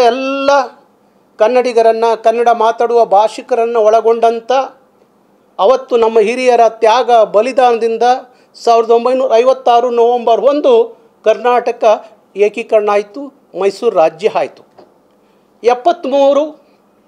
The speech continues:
ದಿವಂಗತ ದೇವರಾಜ ಅರಸು ಅವರ ಕೊಡುಗೆ ಏನಪ್ಪ ಅಂದರೆ, ಕರ್ನಾಟಕ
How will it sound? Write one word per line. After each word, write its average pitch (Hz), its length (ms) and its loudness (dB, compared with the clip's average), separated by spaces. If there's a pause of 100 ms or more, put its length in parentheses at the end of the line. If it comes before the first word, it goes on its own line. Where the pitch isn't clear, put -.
(600)
ದಿವಂಗತ 262 460 0 (1700)
ದೇವರಾಜ 254 440 4
ಅರಸು 247 220 -4
ಅವರ 226 180 4 (2250)
ಕೊಡುಗೆ 247 320 0 (100)
ಏನಪ್ಪ 233 360 0
ಅಂದರೆ, 226 180 -4 (140)
ಕರ್ನಾಟಕ 247 500 -2